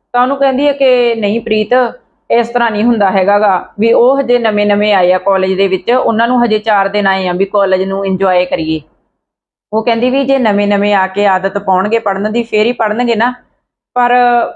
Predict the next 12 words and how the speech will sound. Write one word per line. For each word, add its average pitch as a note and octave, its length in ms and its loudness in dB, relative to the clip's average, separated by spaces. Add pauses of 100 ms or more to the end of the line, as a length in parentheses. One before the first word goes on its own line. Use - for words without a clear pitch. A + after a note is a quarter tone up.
(100)
ਡੌਲੀ A3 360 0
ਆ A3 80 2
ਜਿਹੜੀ A3 320 2
ਉਹਦੀ A#3 220 0
ਗੱਲ G3+ 240 0
ਨਹੀਂ G3 100 -2
ਸੁਣਦੀ। F3+ 460 -2 (380)
ਡੌਲੀ A3 380 0
ਰੋਜ਼ G#3+ 300 2
ਉਹਨਾਂ A3+ 380 0
ਮੁੰਡਿਆਂ G3+ 340 0
ਨਾਲ F#3+ 280 0